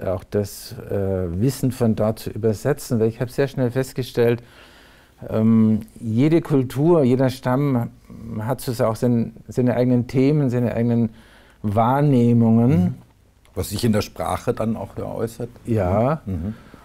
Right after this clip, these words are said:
Speaker 1: Und, äh, auch Spiritualität wird, äh, von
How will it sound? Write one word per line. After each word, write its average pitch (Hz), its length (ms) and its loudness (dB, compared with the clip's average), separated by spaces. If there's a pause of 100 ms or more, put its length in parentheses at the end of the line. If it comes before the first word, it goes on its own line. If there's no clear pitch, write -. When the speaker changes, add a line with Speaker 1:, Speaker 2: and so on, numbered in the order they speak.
(360)
Speaker 1:
Und, 156 720 2
äh, 117 80 0
auch 123 840 2
Spiritualität 131 1600 0
wird, 127 320 -2 (340)
äh, 110 720 0 (400)
von 101 340 -2